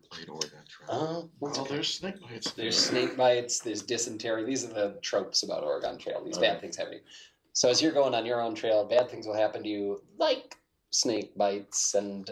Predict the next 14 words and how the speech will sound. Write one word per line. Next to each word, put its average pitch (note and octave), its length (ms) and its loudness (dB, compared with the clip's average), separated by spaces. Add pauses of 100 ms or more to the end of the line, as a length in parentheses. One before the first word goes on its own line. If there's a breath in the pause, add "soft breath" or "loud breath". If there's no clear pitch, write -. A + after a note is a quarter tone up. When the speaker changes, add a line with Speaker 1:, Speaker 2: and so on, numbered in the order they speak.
(100)
Speaker 2:
diseases, A2 500 -4
but C#3+ 220 6
also, G2 720 2 (320 soft breath)
like, A2 380 0 (120)
a, B2 200 2 (240)
you - 100 -4
know, A#2+ 140 -2
soul G3+ 500 2
corruption E2+ 720 -8
or, G2+ 540 2
Speaker 1:
Mm. - 40 -4
Speaker 2:
uh, G#2 360 2 (640 loud breath)
essence D3+ 500 0
radiation. F2 800 -8